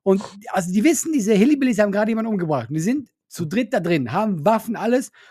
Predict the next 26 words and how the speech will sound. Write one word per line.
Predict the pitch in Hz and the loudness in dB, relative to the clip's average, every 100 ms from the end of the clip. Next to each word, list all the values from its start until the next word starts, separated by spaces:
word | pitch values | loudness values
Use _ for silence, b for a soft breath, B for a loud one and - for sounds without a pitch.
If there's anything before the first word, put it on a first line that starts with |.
| b | b
und | 175 | -2
dann | 135 | 0
sagt | 160 254 240 - | 2 2 0 -4
einfach | 202 208 165 | -2 -2 -4
so, | - 196 180 185 | -2 0 0 -2
äh, | 170 | -2
äh, | 165 165 170 160 156 160 156 151 151 147 156 160 147 143 147 | -2 -2 -4 -4 -4 -6 -8 -8 -8 -8 -12 -12 -10 -8 -10
äh, | |
Ma-, | 139 151 170 170 | -6 -6 -4 0
Mulder | 170 233 233 220 185 | 2 2 2 0 0
oder | 165 156 156 143 147 147 | -2 -4 -6 -12 -14 -10
so | 165 156 | -10 -8
zu | 151 | -10
diesem | 143 135 | -12 -12
Typen, | 196 180 196 - b b b b - | -12 -4 -4 -4 b b b b -6
„Okay, | 156 208 139 B B B _ | 2 2 2 B B B _
Sie | 151 170 | -4 2
gehen | 202 | 2
vorne | 143 208 233 214 | 2 4 4 4
rein, | 185 214 - _ - | 4 2 -2 _ -6
wir | - | 2
gucken, | 214 208 | 4 6
ob | 175 | 6
wir | 202 | 4
hinten | 226 202 | 4 2
reinkommen.“ | 156 143 208 | 2 2 2